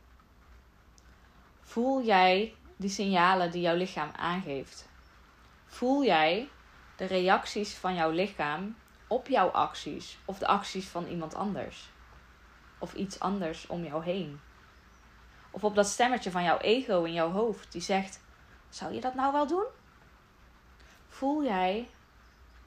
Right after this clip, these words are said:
wanneer je te veel informatie opslaat en overprikkeld raakt?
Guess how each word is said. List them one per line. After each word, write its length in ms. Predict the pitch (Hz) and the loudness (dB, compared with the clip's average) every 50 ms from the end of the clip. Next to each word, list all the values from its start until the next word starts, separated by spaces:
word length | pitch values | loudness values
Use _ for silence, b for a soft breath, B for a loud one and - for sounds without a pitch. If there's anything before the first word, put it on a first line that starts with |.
| - - | -20 -12
wanneer 300 | - 214 214 214 214 214 | -6 -2 0 0 2 0
je 60 | 208 | 0
te 140 | 202 202 190 | -2 -4 -8
veel 220 | 190 202 208 185 - | -2 0 0 0 0
informatie 600 | 190 190 196 - 180 185 208 226 - - - - | -2 -6 -6 -2 0 0 2 0 0 -4 -4 -6
opslaat 480 | 156 - - - - 131 135 139 - - | -6 -6 -8 -10 -8 -6 -4 -4 -4 -6
en 140 | - - | -8 -6
overprikkeld 600 | 139 180 175 180 - - - 226 220 214 175 - - | -6 -6 -6 -8 -10 -6 -6 -4 -2 -2 -4 -4 -6
raakt? 340 | - 135 - - - - | -6 -6 -6 -6 -8 -10